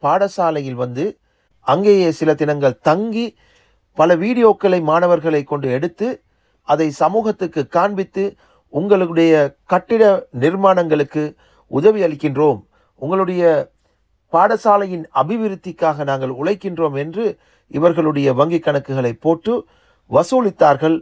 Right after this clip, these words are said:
ஆனால் இதுவரையும் எட்டு வருடங்கள் கழிந்தும் எந்த விதமான உதவியும் எங்களுக்கு வரவில்லை. எப்போதும் "அதை செய்து தருகிறோம், தருகிறோம்" என்று தள்ளி போட்டு கொண்டிருந்தார்கள். இந்த ஏமாற்றத்தை தவிர வேறு எதுவும் எங்களுக்கு கிடைக்கவில்லை என்று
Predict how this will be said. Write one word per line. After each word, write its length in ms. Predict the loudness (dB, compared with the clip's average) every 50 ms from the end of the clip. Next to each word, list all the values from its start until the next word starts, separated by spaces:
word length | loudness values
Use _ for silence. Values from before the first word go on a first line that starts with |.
| _ _
ஆனால் 520 | -2 0 2 4 4 4 2 2 0 -4 _ _ _ _ _ _
இதுவரையும் 760 | -4 -2 0 2 4 4 4 4 2 0 -4 -6 -6 -6 -8 -14 _ _ _ _ _ _ _ _ _ _ _ _ -4
எட்டு 300 | -4 -4 -2 0 0 4
வருடங்கள் 440 | 4 4 2 2 -2 0 0 0
கழிந்தும் 480 | 0 2 0 0 0 0 -4 -4 -6 -8 _ _
எந்த 340 | -8 -4 -2 -2 0 2 0
விதமான 480 | 0 0 0 0 2 2 2 2 0
உதவியும் 500 | -2 -2 -2 -4 -2 -2 -4 -4 -6 -6
எங்களுக்கு 540 | -8 -8 -4 -4 -4 -4 -6 -8 -10 -10 -6
வரவில்லை. 640 | -2 2 2 2 2 2 0 0 0 -2 -2 -4 -8 _ _ _ _ _ _ _ -2
எப்போதும் 640 | -2 0 2 4 4 4 4 2 -2 -6 -8 -20 _ _
"அதை 240 | -4 -2 -2 -2 -2
செய்து 280 | -2 0 0 0 0 2
தருகிறோம், 480 | 2 2 2 2 2 0 0 -2 0
தருகிறோம்" 440 | 0 0 0 2 0 -2 -2 -2 -2
என்று 360 | -2 -4 -6 -6 -6 -6 -6 -10 _ _ _ _ _ _
தள்ளி 280 | 0 0 0 0 -4
போட்டு 280 | -6 -4 -6 -6 -6 -6
கொண்டிருந்தார்கள். 800 | -8 -8 -6 -6 -8 -6 -2 -2 -2 -2 -2 -2 -4 -6 -6 -8 _ _ _ _ _ _ _ _
இந்த 260 | -2 0 2 2 4 4
ஏமாற்றத்தை 600 | 2 2 2 2 2 0 0 -4 -6 -4 -4 -4
தவிர 340 | -2 -2 -2 0 0 -2 -4
வேறு 300 | -2 -2 -2 -2 -2 -2
எதுவும் 200 | -4 -6 -6 -8
எங்களுக்கு 360 | -8 -8 -8 -10 -10 -12 -12
கிடைக்கவில்லை 640 | -12 -10 -10 -10 -8 -8 -8 -8 -6 -6 -6 -8 -8
என்று 420 | -8 -10 -10 -8 -6 -6 -6 -8